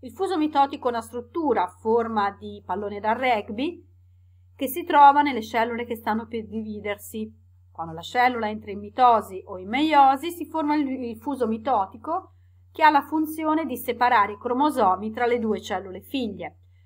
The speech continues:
Quindi questa struttura, il fuso mitotico, è formata appunto da microtubuli. E ancora, microtubuli sono, si trovano anche nella formazione di due strutture presenti nelle cellule animali,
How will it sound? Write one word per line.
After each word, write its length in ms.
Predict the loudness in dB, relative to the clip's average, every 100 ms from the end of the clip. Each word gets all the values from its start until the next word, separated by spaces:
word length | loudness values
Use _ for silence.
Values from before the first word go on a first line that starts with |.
| _
Quindi 320 | _ -10 -10 -6
questa 380 | -4 -4 -6
struttura, 640 | -14 -14 -12 -4 0 4 4
il 80 | 2
fuso 260 | -6 -6
mitotico, 500 | -4 -2 -4 -4 -8
è 40 | -8
formata 400 | -4 -2 -4 -6
appunto 360 | -8 -8 -6
da 100 | -6
microtubuli. 800 | -8 -8 -8 0 0 0 -6 -12 _ _ _ _ _ _ _ _ _
E 100 | -10
ancora, 840 | -8 -10 0 2 2 2 0 0 -8 _ _ _ _ _ _
microtubuli 840 | -8 -6 -6 0 0 2 2 2
sono, 440 | 0 -2 -2 -2 -6
si 160 | -12 -8
trovano 460 | 4 6 6 4
anche 440 | 4 4 2 -2 -4
nella 220 | 0 -2
formazione 920 | -2 0 0 -2 -4 -2 0 0 -2
di 180 | -4 -4
due 260 | 2 4 4
strutture 1040 | 0 -6 -8 0 2 2 4 2 0 -6 _ _ -18
presenti 540 | -12 -2 -2 0 -4
nelle 180 | -6 -10
cellule 400 | -2 0 0 -4
animali, 800 | -6 -2 0 0 -2 -4 -4